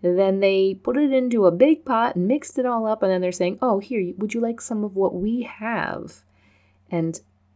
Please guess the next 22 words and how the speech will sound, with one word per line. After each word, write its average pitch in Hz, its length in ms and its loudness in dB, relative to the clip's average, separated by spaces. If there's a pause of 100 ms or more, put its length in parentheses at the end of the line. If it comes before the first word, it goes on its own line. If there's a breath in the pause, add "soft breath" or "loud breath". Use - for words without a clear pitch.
I'm, 175 280 -10 (200)
I 165 140 -8
know 165 240 -4
that's, 156 320 -8 (580)
that 175 140 -4
was 180 160 -6
hard 180 180 0
for 180 120 -10
me 180 100 0
to 165 80 0
hear 147 260 -6 (120)
<laughs> - 400 -12
and 175 160 0
to 185 100 2
realize, 165 680 0
um, 147 380 -10 (200)
when 170 180 -2
I 156 80 -4
came 160 240 -4
across 156 300 -8
that 156 160 -2
information. 165 640 -4